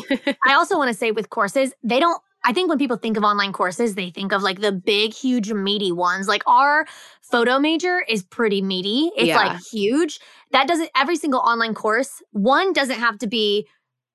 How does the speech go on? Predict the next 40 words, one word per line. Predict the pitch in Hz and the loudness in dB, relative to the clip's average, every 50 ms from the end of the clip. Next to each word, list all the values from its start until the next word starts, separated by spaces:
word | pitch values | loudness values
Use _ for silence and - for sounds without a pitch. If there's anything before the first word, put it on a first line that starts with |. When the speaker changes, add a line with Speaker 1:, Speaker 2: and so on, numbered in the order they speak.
| _ _ - | _ _ -4
Speaker 2:
like, | 220 202 202 | -2 0 0
even | 240 233 262 226 196 | 0 2 2 0 0
business | 175 180 175 196 190 269 285 269 - | -2 -6 -8 -6 -4 -4 -4 -2 -2
related, | 320 320 311 330 330 339 349 349 339 330 - _ _ _ _ _ _ _ _ _ _ - | -2 0 0 0 0 0 0 -2 -2 -4 -6 _ _ _ _ _ _ _ _ _ _ -2
'cause, | 277 269 | 0 2
like, | 240 214 214 202 208 | 2 2 0 0 2
ours | - 208 214 208 196 - | 2 2 2 0 -2 -4
teaches | - 240 220 - 220 202 185 175 - - _ _ - - | -4 -4 -2 0 -2 -2 -2 -4 -8 -18 _ _ -10 -8
photography | - 190 - 214 185 180 185 180 - 190 180 | -6 0 2 2 2 2 0 -4 -4 -6 -6
business, | 180 - 180 180 185 240 262 302 311 - - - - - - _ _ 208 | -4 -6 -6 -4 -2 -2 -2 -2 -2 -4 -10 -16 -20 -20 -20 _ _ -4
but | 190 190 277 254 226 208 - | 2 4 4 6 4 4 2
it | 254 220 | 0 0
also | 214 226 285 294 269 | 0 0 0 -2 -2
doesn't | 269 254 247 | -2 -2 -4
have | 247 233 | -4 -2
to | 240 | -2
be | 220 202 190 185 - | -2 -2 -2 -4 -8
big. | 214 196 - - - - - _ _ _ _ _ - | -10 -10 -10 -10 -14 -16 -20 _ _ _ _ _ 0
Like, | 233 247 247 | 2 2 4
it | 262 - | 2 2
could | - 277 226 | 2 2 0
Speaker 1:
Mm-hmm. | - 226 | 0 0
Speaker 2:
literally | 226 240 277 311 339 349 302 233 | 0 0 0 0 -2 -4 -6 -8
be, | 240 240 240 233 233 240 - - - _ _ _ _ _ - | -8 -6 -6 -4 -4 -6 -8 -10 -16 _ _ _ _ _ 0
like, | 254 247 220 208 208 - - _ _ _ _ 240 | 2 2 2 2 0 -4 -12 _ _ _ _ -8
a | 240 233 226 220 202 | -6 -4 -2 -4 -4
thirty-minute | - - 247 226 233 233 240 233 226 226 220 214 208 208 208 - _ - | -2 -2 0 0 0 0 0 0 0 0 0 0 0 0 -2 -6 _ -8
video | 240 208 208 226 226 226 233 240 233 | -4 -2 0 2 2 2 2 0 0
tutorial | 226 - 247 185 - 233 233 233 226 233 233 233 233 262 - _ - | -2 -2 -4 -2 0 0 2 2 2 2 2 0 0 -2 -4 _ -4
course. | - 277 269 214 196 233 - - - - - - _ | 0 2 2 2 2 0 -2 -8 -14 -18 -20 -18 _
It | - 214 | -10 -6
could | - 202 | -2 -2
be | 208 185 | -2 0
maybe | 185 170 170 170 165 | -2 -2 -4 -4 -4
more | 151 165 - | -4 -4 -4
than | - 131 - | -6 -6 -8
thirty | - - - | -10 -10 -10
minutes, | - - - | -10 -8 -4
but | 269 277 | -2 0
whatever. | 247 214 - - - - | 0 0 0 -2 -4 -8